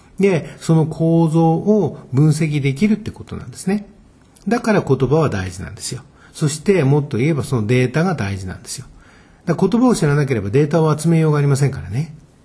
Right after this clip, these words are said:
だけど、そのデータがいい加減だったらば、正しい推論はできないんですよ。だから記憶力は大事なんですね。数学者っていうのは、大体あの、かなり膨大な量の、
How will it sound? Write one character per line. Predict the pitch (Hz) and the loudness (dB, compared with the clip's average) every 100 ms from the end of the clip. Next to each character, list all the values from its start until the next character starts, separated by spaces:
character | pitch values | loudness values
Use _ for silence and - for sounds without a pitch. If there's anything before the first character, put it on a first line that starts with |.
| _ - | _ -4
だ | 196 | -2
け | 185 139 | 2 4
ど、 | 151 127 | 4 2
そ | 196 | 2
の | 190 | 2
デ | 202 202 | 4 2
ー | |
タ | 202 | 0
が | 196 | 2
い | 147 | 2
い | 156 | 2
加 | 190 | 2
減 | 196 196 | 2 0
だ | |
っ | 196 | -2
た | - | -4
ら | 92 | -4
ば、 | 98 101 | -4 -2
正 | 120 139 135 | 0 2 2
し | 170 117 | 0 -2
い | |
推 | 101 | -2
論 | 156 | -2
は | |
で | 143 82 | -2 -6
き | 95 | -10
な | 85 | -10
い | |
ん | |
で | 117 | -12
す | - | -16
よ。 | - _ _ _ _ _ _ _ _ _ _ _ _ _ _ _ _ - | -18 _ _ _ _ _ _ _ _ _ _ _ _ _ _ _ _ -4
だ | 214 | 0
か | |
ら | 190 | 0
記 | 135 143 | 2 2
憶 | 135 139 | 4 2
力 | 131 - | 2 2
は | 165 | 0
大 | 104 92 | 0 -6
事 | 87 | -8
な | 87 | -14
ん | |
で | - | -10
す | - | -4
ね。 | 196 - - _ _ _ _ _ _ - | -4 -6 -20 _ _ _ _ _ _ -8
数 | - | 0
学 | 220 247 | 2 2
者 | 220 | 0
っ | |
て | 143 | -2
い | 104 | -4
う | |
の | 98 | -2
は、 | 117 120 101 | 0 0 -2
大 | 110 135 | -2 -2
体 | 165 | 0
あ | 165 | 2
の、 | 165 | 0
か | 160 175 | 0 0
な | 190 | 2
り | |
膨 | 120 113 120 | 0 0 0
大 | 123 | -2
な | 120 | 0
量 | 127 110 | 0 0
の、 | 104 113 98 | -2 -2 -4